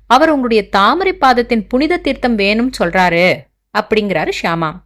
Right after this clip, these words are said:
"அதுதான் அவருடைய கடைசி ஆசை, அதனால நீங்க தீர்த்தத்தை கொடுக்கணும்" அப்படின்றாரு ஷாமா. பாபா துவாரகாமாயுடைய படிகள்ல நின்னுக்கிட்டு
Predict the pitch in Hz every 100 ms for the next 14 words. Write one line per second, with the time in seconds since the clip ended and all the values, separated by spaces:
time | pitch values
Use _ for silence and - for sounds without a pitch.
0 | _ _ _ _ 180 202 285 381 226 196
1 | 190 190 254 277 208 214 - 196 - -
2 | - - 202 220 320 359 254 220 208 269
3 | 330 349 302 - 214 220 220 220 202 156
4 | 180 185 160 220 - 160 160 170 - _
5 | _ _ _ _ _ _ _ _ _ 151
6 | 175 180 233 180 165 - _ - 170 196
7 | 214 233 269 254 214 196 180 208 214 262
8 | 254 214 180 208 233 202 285 175 -